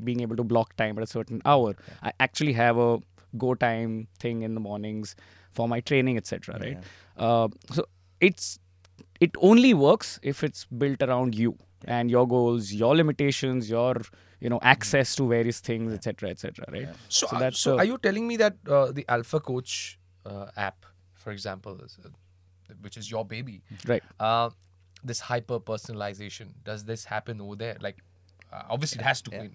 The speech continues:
Speaker 2: in a certain way.
Speaker 1: It
Speaker 2: It's
Speaker 1: has to,
Speaker 2: there.
Speaker 1: it has to, it has to.
Speaker 2: Can you give
Speaker 1: Because
Speaker 2: us a little more details about, like, how
Speaker 3: Yeah,
Speaker 2: and
Speaker 3: so,
Speaker 2: what?
Speaker 3: uh, so here, uh, uh, we follow something known as a client-centric coaching. That's
Speaker 2: Okay.
Speaker 3: exactly what, uh, Ketan said. So the two types of coaching, there's coach-centric coaching and client-centric coaching,
Speaker 2: Okay.
Speaker 3: right?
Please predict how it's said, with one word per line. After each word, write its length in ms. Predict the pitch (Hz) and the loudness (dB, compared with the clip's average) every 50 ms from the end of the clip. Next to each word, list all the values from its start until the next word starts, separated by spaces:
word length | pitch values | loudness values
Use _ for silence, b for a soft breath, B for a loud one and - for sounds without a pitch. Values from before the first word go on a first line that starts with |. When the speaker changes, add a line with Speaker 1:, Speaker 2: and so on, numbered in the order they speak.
| - 107 | -14 -12
Speaker 2:
in 60 | 107 | -12
a 40 | 107 | -10
certain 260 | - 117 104 - 107 | -8 -8 -10 -10 -10
way. 80 | 98 101 | -6 0
Speaker 1:
It 40 | 220 240 | 4 6
Speaker 2:
It's 40 | 226 | 6
Speaker 1:
has 220 | 214 269 285 - - | 8 8 6 4 4
to, 40 | - | 2
Speaker 2:
there. 40 | 165 170 | 2 4
Speaker 1:
it 40 | 185 | 4
has 200 | 190 202 180 - | 4 4 2 2
to, 120 | - 131 151 | 0 -2 0
it 80 | 151 | 2
has 240 | 151 165 160 151 - | 2 0 0 0 -2
to. 60 | - 127 | -4 -2
Speaker 2:
Can 100 | 165 185 | -2 0
you 60 | 185 | 2
give 60 | 233 | 2
Speaker 1:
Because 100 | - - 277 | 2 2 2
Speaker 2:
us 40 | 247 | 0
a 20 | |
little 140 | 233 240 226 | -4 -2 -2
more 120 | 247 269 190 | -2 -2 -2
details 440 | 135 131 127 123 - 156 156 139 | -2 -6 -6 -4 -4 -4 -2 -2
about, 240 | 127 101 101 101 - | -4 -6 -8 -10 -10
like, 100 | - 95 - - - - - - - | -12 -18 -20 -20 -20 -20 -20 -20 -16
how 140 | - 120 127 | -6 -2 -2
Speaker 3:
Yeah, 40 | 113 | -2
Speaker 2:
and 80 | 107 104 | -2 -2
Speaker 3:
so, 120 | 98 185 196 | -6 -6 -6
Speaker 2:
what? 180 | 196 - - | -6 -8 -8
Speaker 3:
uh, 100 | 147 139 | -8 -8
so 160 | 139 - 175 160 | -8 -8 -12 -14
here, 520 | - - 160 165 175 160 139 117 104 98 | -12 -10 -8 -6 -4 -4 -4 -4 -4 -2
uh, 220 | 101 101 101 98 90 - | -2 -2 -2 -4 -6 -6
uh, 160 | 104 98 95 90 _ - - - 92 101 107 | -6 -6 -6 -8 _ -18 -20 -16 -16 -14 -12
we 180 | 120 127 127 127 | -10 -10 -10 -10
follow 300 | - - 113 107 110 113 | -12 -8 -8 -6 -6 -6
something 280 | - 107 95 95 98 | -8 -10 -12 -12 -10
known 120 | 98 95 92 | -10 -10 -10
as 120 | 90 - | -10 -14
a 40 | - | -16
client-centric 840 | - - - 98 90 92 90 90 - - 92 92 87 82 85 - | -18 -16 -14 -12 -10 -8 -10 -8 -8 -8 -8 -8 -10 -10 -12 -14
coaching. 320 | - - - - - 85 85 | -14 -18 -18 -18 -18 -16 -12
That's 140 | 92 98 101 | -4 -2 -2
Speaker 2:
Okay. 160 | 98 107 101 | -2 -2 -6
Speaker 3:
exactly 400 | 101 - - 110 101 - - 107 | -8 -8 -8 -8 -8 -8 -8 -10
what, 220 | 98 95 95 90 _ - 87 | -8 -8 -8 -8 _ -16 -14
uh, 200 | 95 90 87 87 - - | -10 -10 -10 -10 -10 -10
Ketan 320 | - 95 - 92 92 90 | -12 -12 -10 -10 -12 -12
said. 200 | - 95 87 82 b b b b b b b | -12 -12 -14 -14 b b b b b b b
So 100 | - 143 139 | -8 -6 -6
the 120 | 135 131 _ _ | -6 -8 _ _
two 140 | - 151 139 | -8 -8 -6
types 260 | 123 104 90 90 - | -4 -4 -4 -4 -8
of 80 | - - | -12 -12
coaching, 320 | - 85 78 - - 87 | -12 -14 -14 -12 -14 -14
there's 320 | 78 85 80 - - - - - | -12 -12 -12 -14 -14 -16 -14 -8
coach-centric 560 | 127 120 120 - - - 117 113 110 120 - - | -8 -8 -6 -6 -6 -8 -8 -8 -8 -12 -12 -10
coaching 420 | 117 117 117 - 120 117 117 - | -10 -10 -10 -8 -10 -10 -10 -8
and 300 | 98 101 95 92 90 - - | -10 -10 -10 -10 -12 -14 -12
client-centric 640 | - 98 95 95 87 82 - - 82 78 - - - | -10 -8 -8 -8 -8 -10 -12 -14 -14 -14 -16 -18 -20
coaching, 280 | - - - - - - | -20 -18 -14 -6 -2 -2
Speaker 2:
Okay. 180 | 113 92 110 | -2 0 -2
Speaker 3:
right? 80 | 101 | -6